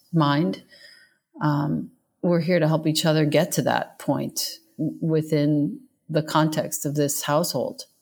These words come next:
so that we can then go, you know, my son can go create a household that has, uh, flavors and shades of this, this good communication and, and, and sweet outlook,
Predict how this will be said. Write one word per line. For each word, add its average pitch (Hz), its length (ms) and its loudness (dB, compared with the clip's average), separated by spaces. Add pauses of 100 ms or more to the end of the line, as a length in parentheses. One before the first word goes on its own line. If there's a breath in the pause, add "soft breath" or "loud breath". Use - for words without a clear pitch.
(680)
so - 240 -2
that 143 120 -2
we 147 120 0
can 147 160 0
then 143 220 2
go, 139 580 0
you 165 100 -4
know, 143 240 -6 (140)
my 156 140 -2
son 143 280 -2
can 156 160 0
go 147 200 2
create 147 500 -2
a 143 40 -2
household 147 600 0 (680 loud breath)
that 165 160 2
has, 170 500 2 (300)
uh, 185 100 2 (340)
flavors 208 560 6
and 170 140 4
shades 196 400 2
of 147 160 0
this, - 440 -2 (640)
this 151 240 -2
good 156 240 -4
communication 135 800 -2
and, 131 320 -6 (100)
and, 135 360 -8 (500)
and 143 360 -6
sweet 151 600 -2 (640)
outlook, 143 580 -2